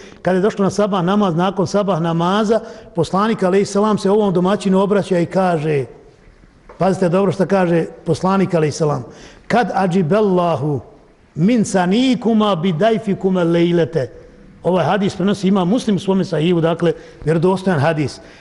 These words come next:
Kaže, Allah se zadivio, pazite ovo, pa ti se zadiviš nekom čovjeku, nekome, ti zadiviš Allahovom stvaranju, ti se zadiviš poslanikom, alejhi selam, recimo, rječniku. Ali da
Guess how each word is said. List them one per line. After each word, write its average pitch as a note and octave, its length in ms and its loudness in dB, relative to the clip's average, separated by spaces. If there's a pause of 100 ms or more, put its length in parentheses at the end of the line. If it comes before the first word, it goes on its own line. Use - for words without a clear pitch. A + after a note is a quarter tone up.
(180)
Kaže, F#3+ 480 0 (400)
Allah C4 520 4
se A#3 140 2
zadivio, F#3 720 2
pazite C#3+ 380 -2
ovo, B2 340 -4 (960)
pa D3+ 140 0
ti A3+ 260 -2
se G3 140 0
zadiviš G3+ 460 0
nekom F#3+ 280 0
čovjeku, D#3 440 -2
nekome, C#3 360 -4 (280)
ti D3 120 -2
zadiviš E3+ 420 0
Allahovom E3 380 0
stvaranju, D3+ 520 -2 (280)
ti E3 80 -4
se D#3+ 60 0
zadiviš F3 360 2
poslanikom, F3+ 580 0
alejhi D#3+ 180 0
selam, E3+ 340 0 (280)
recimo, D3+ 360 0
rječniku. C#3 540 -2 (560)
Ali G#3 320 2 (420)
da E3+ 500 -4